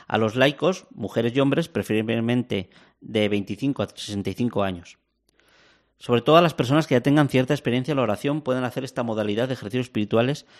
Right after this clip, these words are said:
concebidos por San Ignacio de Loyola, que se desarrollarán desde este mes de noviembre hasta principios de mayo del año próximo.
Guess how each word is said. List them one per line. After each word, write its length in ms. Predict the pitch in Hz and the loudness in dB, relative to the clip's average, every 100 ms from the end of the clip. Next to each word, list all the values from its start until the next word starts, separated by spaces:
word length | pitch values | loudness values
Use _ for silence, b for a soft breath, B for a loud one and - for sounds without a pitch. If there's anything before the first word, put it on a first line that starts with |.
| b - | b -4
concebidos 500 | 120 110 113 127 147 | -2 0 0 0 -2
por 160 | 127 | -4
San 200 | - 110 | -4 -2
Ignacio 320 | 104 104 110 | 0 -2 0
de 100 | 127 | 0
Loyola, 420 | 110 101 110 95 b b b | 0 2 0 -2 b b b
que 120 | - | -2
se 180 | 110 117 | 0 0
desarrollarán 720 | 113 - 110 113 110 123 156 - | 0 0 0 2 2 2 2 -2
desde 280 | - 113 110 | 0 2 2
este 360 | 104 - - 131 | -2 -6 -4 -2
mes 300 | 127 127 123 | 0 -2 -2
de 100 | 120 | -2
noviembre 560 | 135 156 156 151 190 B B | 0 0 0 0 -4 B B
hasta 240 | 117 120 | -4 -2
principios 680 | - 117 - 139 147 170 170 | 0 -2 0 -2 0 0 2
de 100 | 120 | 0
mayo 380 | 110 117 135 165 | 2 0 2 2
del 140 | 131 107 | 2 0
año 180 | 104 | -2
próximo. 480 | 90 92 - 90 85 | -4 -8 -8 -12 -14